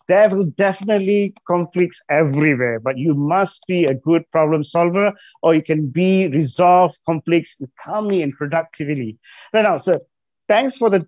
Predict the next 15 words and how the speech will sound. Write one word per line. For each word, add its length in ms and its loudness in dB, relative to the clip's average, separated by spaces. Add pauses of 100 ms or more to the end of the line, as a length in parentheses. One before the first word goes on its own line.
two 300 2
C, 460 2
we're 120 4
talking 300 0
about 260 4
it, 160 0 (100)
right? 300 0 (240)
How 200 4
employees 580 0
can 180 -2
deal 240 -2
with 140 -2
others 480 0
and 120 -8
challenges. 640 -2